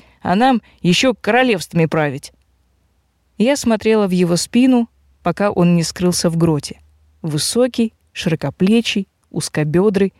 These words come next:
с развивающимися волнами золотых волос, самый прекрасный дракон на свете. "Ты готова?" — спросил Эллард. "Да". "Подождите минутку,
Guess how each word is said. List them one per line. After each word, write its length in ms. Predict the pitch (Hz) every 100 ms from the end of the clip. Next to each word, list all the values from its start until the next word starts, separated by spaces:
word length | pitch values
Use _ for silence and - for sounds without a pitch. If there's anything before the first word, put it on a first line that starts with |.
| _ _ _
с 120 | -
развивающимися 920 | 165 151 160 170 165 - 160 156 -
волнами 480 | 151 165 165 156 156
золотых 460 | 151 156 156 156 -
волос, 460 | 151 151 208 240 - _ _ _ _
самый 460 | - 202 254 254
прекрасный 640 | 233 160 - 160 175 190 170
дракон 440 | 156 135 160 165
на 100 | 151
свете. 480 | - 170 143 - - _ _ _ _ _ _ _ _ _ _ _
"Ты 180 | 233 226
готова?" — 680 | 208 208 233 254 269 208 151 _ _ _
спросил 500 | - - 185 - 180 -
Эллард. 500 | 175 165 165 - _ _ _ _ _ _ _ _ -
"Да". 300 | 160 165 214 - _ _ _ _ _ _ _ _ _ -
"Подождите 580 | 269 269 254 294 302
минутку, 600 | 302 294 302 285 - 226